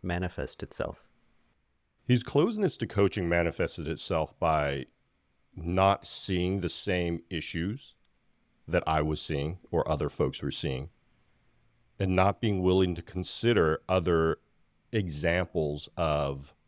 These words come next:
Speaker 2: solutions. One example that I will give is this person really felt like it was important for every engineer to be a deep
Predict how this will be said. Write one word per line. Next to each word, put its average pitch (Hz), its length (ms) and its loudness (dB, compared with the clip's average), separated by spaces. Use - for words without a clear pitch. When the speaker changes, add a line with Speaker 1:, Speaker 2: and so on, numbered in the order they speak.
Speaker 2:
solutions. - 920 -4
One 104 280 8
example 104 440 4
that 90 120 4
I 87 100 6
will 80 180 0
give 78 440 0
is 71 420 -4
this 98 260 2
person 90 640 0
really 110 440 4
felt - 480 0
like 80 440 -4
it 95 80 -4
was 82 180 -4
important 90 500 -2
for 92 200 -2
every 90 380 -2
engineer 85 560 -2
to 92 180 -6
be 87 360 -2
a 80 400 -2
deep 101 340 2